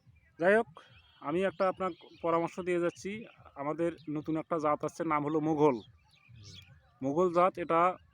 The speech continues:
Speaker 1: তাপমাত্রা সহনশীল এবং এটার কিন্তু রোগবালাই কম। করলে সাইজ একটু বড়।
Speaker 2: হুম।
Speaker 1: আপনার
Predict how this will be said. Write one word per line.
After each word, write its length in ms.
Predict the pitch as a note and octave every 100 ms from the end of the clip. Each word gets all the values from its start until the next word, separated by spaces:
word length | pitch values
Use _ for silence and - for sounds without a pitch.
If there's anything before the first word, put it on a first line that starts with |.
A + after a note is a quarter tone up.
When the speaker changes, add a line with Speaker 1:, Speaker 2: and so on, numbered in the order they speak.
| -
Speaker 1:
তাপমাত্রা 540 | - D#3 E3+ E3 - E3
সহনশীল 600 | - E3 F3 E3 G#3 G#3 F#3
এবং 400 | E3 F#3 A#3 B3+ _ _ _ _ - -
এটার 200 | D3 F#3+
কিন্তু 480 | F#3 G3+ F3+ A#3+ B3+ - _ D#3
রোগবালাই 480 | D#3+ E3 F3+ F3
কম। 340 | E3+ D#3 C#3 G#2+ - - _ - - - - - - -
করলে 260 | D#3+ E3+
সাইজ 320 | E3 - F3+ G3
একটু 180 | - F#3
বড়। 200 | F3 F3
Speaker 2:
হুম। 580 | A3 B3+ - - - D3+ D3+ B2+ - _
Speaker 1:
আপনার 280 | C#3 F3 E3+